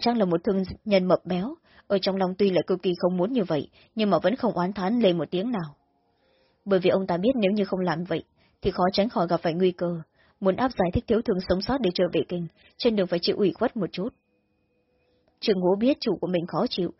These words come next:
vậy cho nên cố sức không bồi chét cho Lưu Được Phong quá nhiều, không giống như là Thích Thiếu Thường, mặt mày phấn trắng, phấn xanh đùn đẩy, kéo theo nón lên nhìn,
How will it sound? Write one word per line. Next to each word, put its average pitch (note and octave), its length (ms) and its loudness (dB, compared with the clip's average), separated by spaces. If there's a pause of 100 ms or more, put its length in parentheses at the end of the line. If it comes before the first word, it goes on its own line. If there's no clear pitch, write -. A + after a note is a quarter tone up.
(220)
vậy F#3 160 2
cho F#3+ 120 0
nên F#3 180 2
cố F3+ 160 0
sức - 200 0
không G#3 180 0
bồi F#3 160 4
chét A#3 180 0
cho A3 120 0
Lưu G3 180 4
Được E3 180 2
Phong F3 160 -4
quá E3+ 180 -2
nhiều, G#3 240 0 (460)
không F#3+ 220 0
giống F#3 180 2
như A#3 120 2
là D#3+ 100 4
Thích - 180 0
Thiếu G#3 220 -2
Thường, F#3 220 -4 (280)
mặt F#3+ 200 0
mày F#3+ 240 0
phấn G3+ 200 0
trắng, G3+ 300 -4 (200)
phấn G3+ 160 4
xanh F#3+ 280 -2 (120)
đùn F#3+ 280 2
đẩy, E3 240 -4 (680)
kéo F3+ 160 2
theo G3 160 2
nón F#3 260 2
lên G3+ 200 2
nhìn, F3+ 180 -2